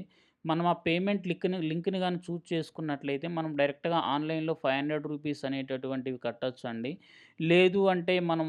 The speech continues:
ఏదైతే సబ్ రిజిస్ట్రార్ ఆఫీస్‌కి వెరిఫికేషన్‌కి వెళ్తామో ఆ వెరిఫికేషన్ టైంలో కూడా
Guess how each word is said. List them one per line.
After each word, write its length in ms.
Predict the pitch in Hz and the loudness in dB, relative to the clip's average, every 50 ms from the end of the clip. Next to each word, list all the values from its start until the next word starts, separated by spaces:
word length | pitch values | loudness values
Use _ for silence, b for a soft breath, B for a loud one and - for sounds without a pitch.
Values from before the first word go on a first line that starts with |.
| 156 156 147 | 0 0 0
ఏదైతే 440 | 143 147 151 151 156 160 151 156 175 165 | 2 2 2 2 2 2 0 0 -2 -2
సబ్ 260 | - - 139 135 143 | 0 0 -2 -2 -2
రిజిస్ట్రార్ 420 | 151 156 156 147 - - 151 147 143 | -4 -4 -4 -4 0 2 2 4 4
ఆఫీస్‌కి 400 | 143 139 139 147 135 - - 143 | 2 2 0 -2 -6 -6 -4 -2
వెరిఫికేషన్‌కి 680 | 135 135 135 135 - - 151 143 131 - 151 139 131 131 | -2 -2 -2 -2 -4 -6 -4 -4 -4 -4 -8 -8 -6 -6
వెళ్తామో 420 | 123 120 - 123 120 120 135 180 226 - B B B B B B B | -6 -6 -4 -4 -4 -4 -4 -4 -6 -8 B B B B B B B
ఆ 120 | B - 151 160 | B 6 6 6
వెరిఫికేషన్ 720 | 160 160 165 175 170 - - - 202 190 180 - 190 180 | 6 4 2 2 0 -4 0 2 2 2 2 2 -4 -2
టైంలో 380 | 170 170 170 165 165 160 160 160 151 | 0 0 0 0 0 0 0 0 0
కూడా 260 | 147 151 156 165 208 | 0 0 0 0 2